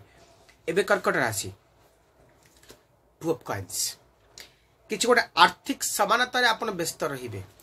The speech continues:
କର୍ମକ୍ଷେତ୍ରରେ ବ୍ୟସ୍ତ ରହିବେ। ପ୍ରତିଟି ସମୟ ଆଜି ଦିନର ଆପଣଙ୍କର କର୍ମମୟ ରହିବ। ଟୁ ଅଫ୍ କଏନ୍ସ ଗୋଟେ ଛୋଟିଆ କଥା କହିଥାଏ ଯେ ପଇସା ପତ୍ର ପାଇଁ କୌଣସି ସମ୍ପର୍କକୁ ବଞ୍ଚେଇବାରେ ଆପଣ ବ୍ୟସ୍ତ ରହିବେ।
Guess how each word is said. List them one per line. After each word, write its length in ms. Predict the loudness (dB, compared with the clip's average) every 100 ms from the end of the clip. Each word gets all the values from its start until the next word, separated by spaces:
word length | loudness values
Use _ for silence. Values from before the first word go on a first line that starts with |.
| 0
କର୍ମକ୍ଷେତ୍ରରେ 680 | 0 0 -4 -6 0 0 2
ବ୍ୟସ୍ତ 180 | -4 -4
ରହିବେ। 200 | -4 -4 -6
ପ୍ରତିଟି 400 | -6 -8 -8 -8 -8 _ _ _ _ _
ସମୟ 360 | -8 0 4 6
ଆଜି 260 | 6 6 2
ଦିନର 260 | 0 4 4
ଆପଣଙ୍କର 400 | 4 -2 -4 -6 -4
କର୍ମମୟ 540 | -6 -2 -2 -2 -4
ରହିବ। 220 | -4 -6 -8
ଟୁ 100 | -2 0
ଅଫ୍ 140 | 0 2
କଏନ୍ସ 360 | 0 0 -4 -8 -10 -16 _ _ -20 _ -6
ଗୋଟେ 240 | -4 0 -2
ଛୋଟିଆ 360 | -2 -6 0 0
କଥା 280 | 0 -2 -4
କହିଥାଏ 360 | -2 -2 -2 0
ଯେ 120 | 0 0 -10 _ _ _ _
ପଇସା 280 | -4 0 0
ପତ୍ର 260 | -2 -4 -6
ପାଇଁ 180 | -4 -4
କୌଣସି 340 | -4 -6 -6
ସମ୍ପର୍କକୁ 640 | -4 -4 -2 -4 -4 -4 -2
ବଞ୍ଚେଇବାରେ 600 | -2 -2 -2 0 2 0 -6 _ _ _ _ -4
ଆପଣ 260 | -4 -2 -6 -10 -18 -2
ବ୍ୟସ୍ତ 280 | 0 2 -2 -4
ରହିବେ। 300 | -4 -8 -10